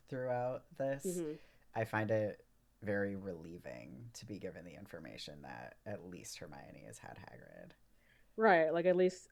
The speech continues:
Speaker 2: I'm, I mean, I'm sure Hermione has done a lot of crying into Crookshanks's fur, but, like, I'm glad that she's talking to someone who can speak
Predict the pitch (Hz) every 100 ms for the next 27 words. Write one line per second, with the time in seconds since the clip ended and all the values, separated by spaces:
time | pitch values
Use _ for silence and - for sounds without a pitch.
0 | - 190 190 - - 226 233 220 214 -
1 | _ _ _ _ _ _ _ _ _ -
2 | 214 226 220 214 202 185 180 170 202 170
3 | 160 151 156 147 _ _ - - 160 156
4 | 156 156 151 160 151 - - - _ _
5 | _ _ _ _ - 165 - 170 151 160
6 | 143 - 143 139 139 _ _ - _ 175
7 | - 156 151 - 208 202 202 196 190 -
8 | 185 160 _ _ _ _ _ _ - 175
9 | 160 156 147 160 151 147 147 143 - 143
10 | 139